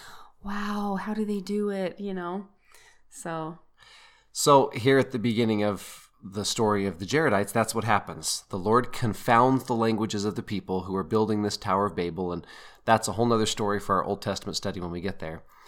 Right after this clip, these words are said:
Speaker 2: But, uh, what we wanted to focus on is this confounding, because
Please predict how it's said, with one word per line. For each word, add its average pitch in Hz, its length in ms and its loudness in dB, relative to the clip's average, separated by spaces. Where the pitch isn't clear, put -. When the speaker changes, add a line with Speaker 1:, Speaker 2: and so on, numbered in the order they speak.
Speaker 2:
But, 147 340 6
uh, 117 220 4
what 123 180 -2
we 156 80 2
wanted 226 280 2
to 190 60 0
focus 165 380 2
on 113 100 6
is 107 120 2
this 127 160 0
confounding, 139 800 -2
because 139 340 2